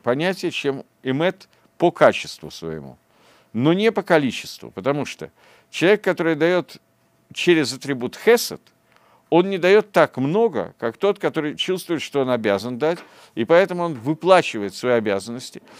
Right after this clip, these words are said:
И человек, который чувствует свою обязанность, понятно, что он дает больше, чем человек, который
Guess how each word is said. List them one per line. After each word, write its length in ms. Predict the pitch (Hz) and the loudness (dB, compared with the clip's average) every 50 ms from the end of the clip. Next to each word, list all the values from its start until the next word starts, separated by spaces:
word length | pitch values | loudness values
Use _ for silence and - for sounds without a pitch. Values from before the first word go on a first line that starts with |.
| - - _ - | -20 -16 _ -12
И 40 | |
человек, 280 | 110 - - 202 220 208 | -6 0 2 2 2 2
который 260 | - 165 147 160 165 | 0 -2 -2 -2 -2
чувствует 540 | 147 - - 392 381 - - - 120 110 - | -2 -2 -4 -4 -4 -4 -6 -6 -6 -6 -6
свою 220 | - - 123 120 | -4 0 2 2
обязанность, 540 | 123 135 143 220 247 240 214 160 131 117 - | 2 4 2 2 2 2 -2 -6 -10 -10 -6
понятно, 360 | - 131 135 170 190 175 175 | -6 -6 -4 -4 -6 -8 -8
что 180 | 156 - - 151 | -10 -8 -6 -6
он 100 | 143 127 | -6 -4
дает 220 | 120 139 135 127 | -2 -2 -2 -2
больше, 480 | 101 104 117 180 202 190 - - 165 156 - _ - - - _ | -2 0 2 2 2 2 0 -6 -12 -14 -14 _ -20 -20 -20 _
чем 240 | - - - 127 120 | -10 -4 -2 -2 -2
человек, 360 | 107 - - 139 151 170 - | -2 -2 0 0 0 0 0
который 540 | - 123 117 - 135 127 127 123 123 117 110 | -2 -6 -4 -2 -2 -2 -2 -2 -4 -4 -6